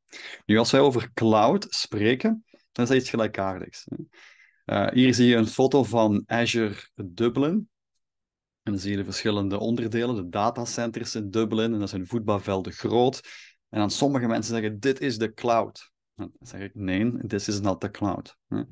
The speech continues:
En als je naar I T'ers gaat en je vraagt aan hun van, "Wat is de cloud?", dan krijg je dit vaak te zien, hè. Inside the datacenter. En dan zie je de,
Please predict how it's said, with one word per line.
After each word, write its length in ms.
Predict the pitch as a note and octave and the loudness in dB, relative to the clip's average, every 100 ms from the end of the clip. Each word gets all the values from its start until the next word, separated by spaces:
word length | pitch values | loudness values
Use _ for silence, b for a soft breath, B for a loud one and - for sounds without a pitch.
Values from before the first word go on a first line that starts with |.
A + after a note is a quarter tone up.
| B B B B B - | B B B B B -4
En 180 | G#2+ | 0
als 140 | G#2+ A2+ | 2 4
je 60 | |
naar 240 | A2+ A2+ A2+ | 2 2 0
I 80 | A2 | 2
T'ers 400 | B2 C#3+ C3 - | 4 4 4 0
gaat 320 | C3 C#3+ C3 | 4 4 2
en 100 | A2 | -2
je 80 | G2+ | -2
vraagt 340 | A2 A2 - | -2 -2 -2
aan 100 | G2+ | -4
hun 260 | G#2 B2 A2+ | 0 0 0
van, 240 | A2 G#2+ | 0 -2
"Wat 160 | A2 A2+ | -2 -4
is 140 | G#2 | -6
de 120 | - | -8
cloud?", 300 | A2+ A2+ C#3+ | -2 2 2
dan 100 | A#2 | -2
krijg 220 | - G#2 | -8 -8
je 100 | G#2+ | -6
dit 220 | F#2+ A2+ - | -4 -4 -2
vaak 240 | A#2+ B2 | -4 -4
te 120 | A#2+ | -6
zien, 320 | G#2 A2 A#2 | -4 -4 -4
hè. 80 | A2 A2 _ | -8 -14 _
Inside 720 | - C#3 C3+ - B2 B2 C3 C3 | 2 4 4 2 2 2 2 0
the 120 | A2+ | -4
datacenter. 840 | G#2 A2 A2 G#2+ - G2+ G2+ G2 - | -2 -2 -2 -8 -6 -6 -6 -12 -12
En 280 | G2 G2+ G2 | -6 -2 0
dan 180 | F#2+ | 0
zie 160 | F2+ F#2+ | 0 0
je 120 | G2 | 0
de, 320 | F#2 F2 F2 | 0 -4 -8